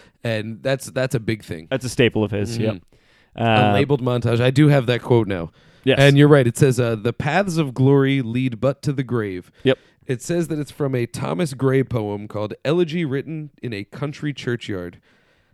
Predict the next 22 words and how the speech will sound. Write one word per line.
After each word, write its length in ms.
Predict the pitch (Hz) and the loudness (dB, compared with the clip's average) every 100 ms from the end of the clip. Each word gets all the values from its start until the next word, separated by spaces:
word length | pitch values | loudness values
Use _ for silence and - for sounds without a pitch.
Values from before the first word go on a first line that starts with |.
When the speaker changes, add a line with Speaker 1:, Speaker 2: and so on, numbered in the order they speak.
| _ | _
Speaker 1:
Um, 440 | 117 113 113 113 110 | -6 -4 -4 -6 -4
this 340 | 139 - - - | -4 -4 -12 -14
same 360 | - 160 170 | -6 -2 -2
quote 320 | 160 147 151 | -4 -2 -2
was 180 | 113 123 | -2 -6
the 100 | 104 | -6
second 420 | 113 143 143 156 | -8 -8 -6 -10
clue 280 | - 139 131 | -8 -4 -4
to 120 | - 113 | -4 -8
the 100 | 120 | -8
treasure 480 | - 143 120 107 | -4 -4 -4 -6
in 140 | 107 113 | -8 -10
the 80 | 110 | -6
Disney 360 | 123 143 143 | -4 -2 -4
film 300 | 131 131 127 | -4 -4 -6
Candle 360 | 117 147 135 113 | -4 -4 -4 -6
Shoe. 320 | - 107 90 - _ _ _ _ _ - - - | -6 -6 -6 -12 _ _ _ _ _ -18 -16 -10
Well, 120 | 95 | 0
there 100 | 117 | 2
you 60 | 107 | 2
Speaker 2:
Perfect. 180 | 117 139 | -2 -2
Speaker 1:
go. 260 | 170 117 | -2 -2